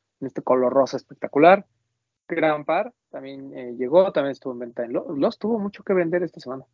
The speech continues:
Este, ah, también disponible en las tiendas, en las tiendas Puma, me parecen algunas, y en la página de Puma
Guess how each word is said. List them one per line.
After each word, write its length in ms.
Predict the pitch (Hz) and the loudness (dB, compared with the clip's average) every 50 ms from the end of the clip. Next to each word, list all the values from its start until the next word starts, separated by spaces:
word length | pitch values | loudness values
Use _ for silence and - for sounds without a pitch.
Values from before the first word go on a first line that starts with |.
| _ _ _ _ _ _ _ _ _ | _ _ _ _ _ _ _ _ _
Este, 1040 | - 143 - - _ _ - 151 147 143 147 147 147 143 143 143 147 - 208 214 - - | -4 -4 -4 -6 _ _ 0 2 4 6 6 6 6 6 4 2 2 -2 -10 -14 -12 -12
ah, 380 | 170 160 156 156 156 160 160 151 | -8 -6 -6 -6 -4 -6 -6 -6
también 240 | _ - 143 151 156 | _ -2 -2 -2 -2
disponible 460 | 151 143 _ 151 143 143 147 147 147 | -6 -8 _ -8 -6 -4 -2 -2 -2
en 60 | 143 135 | -2 -2
las 180 | 131 127 - | -4 -6 -6
tiendas, 460 | - - 139 135 139 139 131 - - _ _ | -10 -10 -2 0 0 0 0 -2 -10 _ _
en 280 | - - 165 151 151 151 | -14 -10 -10 -8 -8 -8
las 180 | 147 131 - _ | -10 -12 -12 _
tiendas 240 | - 151 139 127 | -10 -10 -10 -10
Puma, 280 | - _ - 233 254 311 - _ | -8 _ -2 -2 -2 -2 -2 _
me 80 | 170 | -2
parecen 340 | 151 - 165 202 208 233 190 | 2 4 4 4 4 4 2
algunas, 460 | 151 147 151 185 233 262 277 269 - _ _ _ _ _ _ _ _ _ | 4 4 4 2 2 0 -2 -2 -6 _ _ _ _ _ _ _ _ _
y 100 | - 151 | 2 2
en 200 | 139 135 131 120 - _ _ | 2 2 0 -6 -10 _ _
la 200 | 170 156 127 120 | -2 -2 0 0
página 240 | - 139 - 147 127 | 0 -4 -4 -4 -6
de 60 | - | -4
Puma 340 | - - 202 226 285 320 | -4 -2 0 2 2 0